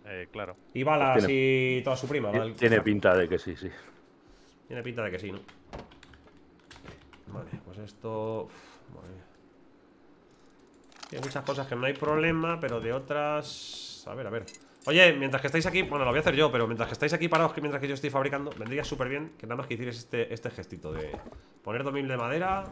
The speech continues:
Speaker 2: darle aquí a empezar a esto, y estos hornos que estén siempre funcionando. Esto ya los pongo yo. Ya tenía ya las cosas encima, pero
Speaker 1: Yo estoy campeándoles la puerta.
Speaker 2: si estáis siempre aquí, estos hornos que estén siempre funcionando, ¿sabes?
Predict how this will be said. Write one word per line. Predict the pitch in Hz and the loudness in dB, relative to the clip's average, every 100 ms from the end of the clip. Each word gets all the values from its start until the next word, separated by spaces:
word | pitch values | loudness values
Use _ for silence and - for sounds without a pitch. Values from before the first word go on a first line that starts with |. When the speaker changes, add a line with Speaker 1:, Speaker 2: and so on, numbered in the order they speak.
| - | -10
Speaker 2:
darle | 117 117 | -8 -4
aquí | 117 | -4
a | |
empezar | 110 107 107 | -4 -4 -4
a | |
esto, | 156 - 180 185 - | -6 -6 -4 -4 -6
y | |
estos | - 117 | -8 -8
hornos | 131 135 | -6 -6
que | - | -6
estén | 107 | -4
siempre | 107 101 | -4 -4
funcionando. | 90 95 87 | -6 -8 -8
Esto | 131 151 | -4 0
ya | 139 131 | 2 2
los | 113 | 0
pongo | 113 90 | -2 -4
yo. | 87 - - - - - - - | -6 -10 -16 -20 -20 -20 -20 -12
Ya | 98 | -8
tenía | 95 90 | -6 -6
ya | 85 | -6
las | 95 | -6
cosas | 92 | -8
encima, | 82 85 76 | -8 -8 -8
pero | 71 | -8
Speaker 1:
Yo | 117 | -10
estoy | 113 113 | -10 -6
campeándoles | 107 101 101 98 95 87 | -6 -4 -6 -6 -8 -8
la | 92 | -10
puerta. | 95 87 - - - - - - - - | -12 -16 -18 -20 -20 -20 -20 -20 -20 -18
Speaker 2:
si | - | -8
estáis | 120 143 | -2 2
siempre | 160 156 | 4 4
aquí, | 151 170 170 165 165 120 | 4 6 6 6 4 0
estos | - 143 | -4 0
hornos | 160 165 | 2 2
que | 143 | 0
estén | 135 135 | -2 0
siempre | 147 131 | 0 0
funcionando, | 110 95 95 82 | -4 -4 -6 -8
¿sabes? | 104 | -12